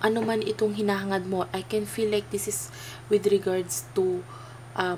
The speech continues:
pagsasama, pagkikita, dating, ganyan. And there's a decision here. Okay?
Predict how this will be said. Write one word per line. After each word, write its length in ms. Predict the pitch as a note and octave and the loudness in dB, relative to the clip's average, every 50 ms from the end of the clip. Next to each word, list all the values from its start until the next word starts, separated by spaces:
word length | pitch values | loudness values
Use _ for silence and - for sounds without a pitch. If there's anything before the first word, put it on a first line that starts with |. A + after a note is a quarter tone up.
| - | 0
pagsasama, 880 | - G#3 G3+ G3 - - G#3 G3 - - G3+ F3+ F3+ F#3 F#3+ F#3+ F#3+ - | 0 0 0 2 2 2 2 4 4 2 2 0 2 0 0 -2 0 0
pagkikita, 720 | - F#3 F3 - - - - F#3+ F#3 F#3 F3+ - G3 F#3+ | -2 -2 -2 -6 -10 -8 -4 -2 -2 0 2 2 2 2
dating, 560 | E3+ - F3 F3+ F3+ F3+ - F#3 F#3 F#3 F3 | 4 4 6 6 6 4 2 0 0 0 0
ganyan. 480 | F3 E3+ E3+ E3+ F3 F3 F3+ F3+ F3+ - - - - - - - - - - - - - - - | 0 0 0 0 0 0 0 0 -2 -6 -12 -16 -18 -18 -16 -16 -16 -14 -12 -12 -12 -12 -14 -8
And 180 | - - G#3+ G#3+ | -2 0 2 4
there's 220 | G#3+ A#3 A#3+ - | 4 4 4 4
a 80 | C4+ C4 | 2 2
decision 560 | A#3 A#3+ A3 - A3 G#3+ G3+ - G#3 G3 F#3+ | 0 0 0 2 2 0 2 2 0 0 0
here. 320 | F#3 F3+ E3 D#3+ D#3+ D#3+ D#3 - - - - - - - - - - - - - - - - | 0 0 -2 -2 -2 -6 -8 -12 -16 -16 -16 -16 -16 -16 -16 -16 -16 -16 -16 -16 -16 -12 -8
Okay? 460 | - E3+ D#3+ - F#3 F3+ F#3 G3 G#3 | -6 -6 -4 -2 -2 -2 -2 -2 -4